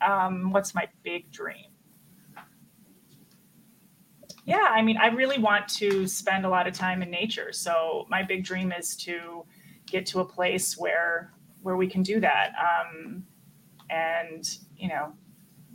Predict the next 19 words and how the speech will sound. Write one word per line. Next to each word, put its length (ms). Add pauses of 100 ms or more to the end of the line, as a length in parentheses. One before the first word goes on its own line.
(380)
my 120
dreams 400
are 120
very, 680 (300)
um, 500 (580)
I 60
don't 140
have 240
an 100
overarching 800
dream. 320
My 140
dream 480
is, 480 (500)
um, 440 (1120)
to 100
be 180
at 100
peace 600